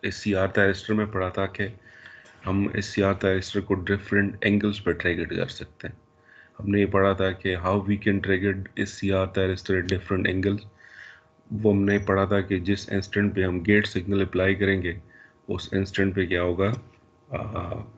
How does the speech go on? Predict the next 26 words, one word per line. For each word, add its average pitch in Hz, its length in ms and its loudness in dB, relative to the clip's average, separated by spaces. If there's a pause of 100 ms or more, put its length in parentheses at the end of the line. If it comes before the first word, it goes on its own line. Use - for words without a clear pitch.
(480)
जो - 120 0
एससीआर 90 480 0
thyristor 90 520 0
है 87 120 0
वो 90 140 -2
क्या 87 160 0
होगा, 87 200 2
वो 90 120 0
turn 87 300 2
on 76 220 0
होगा। - 420 -12 (500)
Same 107 180 8
is 104 200 4
for 95 140 4
triac, 80 340 0 (580)
लेकिन 101 220 0
फ़र्क 107 460 0
ये 104 220 4
है 101 200 0
कि 101 160 -2
वो 95 200 0
unidirectional 101 760 2
device 98 420 0
था, 95 40 2
ये 90 160 0
बायडायरेक्शनल। 82 800 -2